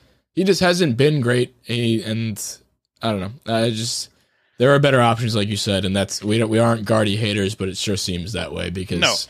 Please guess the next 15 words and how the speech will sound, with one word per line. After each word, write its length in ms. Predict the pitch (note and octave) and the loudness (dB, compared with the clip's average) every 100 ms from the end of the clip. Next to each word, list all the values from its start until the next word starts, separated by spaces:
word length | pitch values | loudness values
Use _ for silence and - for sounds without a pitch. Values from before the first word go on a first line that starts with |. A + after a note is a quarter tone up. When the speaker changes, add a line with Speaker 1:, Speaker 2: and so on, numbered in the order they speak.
| - | -8
Speaker 2:
I 220 | D3 G#3 - | -2 0 2
absolutely 600 | F3+ F#3+ - F3+ D3+ B2+ | 0 0 -2 -2 -2 -2
love 120 | G#2 | -4
Brett 180 | F#2+ G2 | -8 -14
Gardner. 300 | - G2 G2 | -12 -10 -6
I 80 | G#2 | -2
really 300 | C3 D#3+ D3 | 2 6 4
do. 200 | B2 A#2 | 4 2
I've 180 | A#2 B2+ | 2 0
been 120 | C#3 | -2
a 40 | |
Brett 220 | A#2+ B2+ B2 | 0 0 0
Gardner 320 | B2 A#2+ A2+ | 0 0 -2
fan 360 | - A#2 A2 | -2 -2 -2
for 500 | G#2 - G#2+ G#2 G2+ | -4 -6 -4 -4 -6